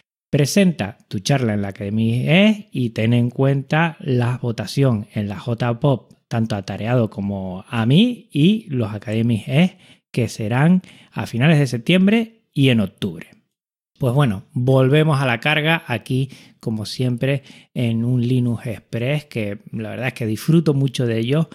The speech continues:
y lo único que hago es recopilar lo que he hecho en las dos anteriores semanas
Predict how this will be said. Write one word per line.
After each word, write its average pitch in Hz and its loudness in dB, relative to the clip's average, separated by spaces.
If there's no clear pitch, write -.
y 135 0
lo 131 4
único 135 2
que 135 0
hago 139 2
es 151 4
recopilar 127 0
lo 127 2
que 131 -2
he 131 4
hecho 131 0
en 113 2
las 104 -4
dos 113 -2
anteriores 120 0
semanas 165 4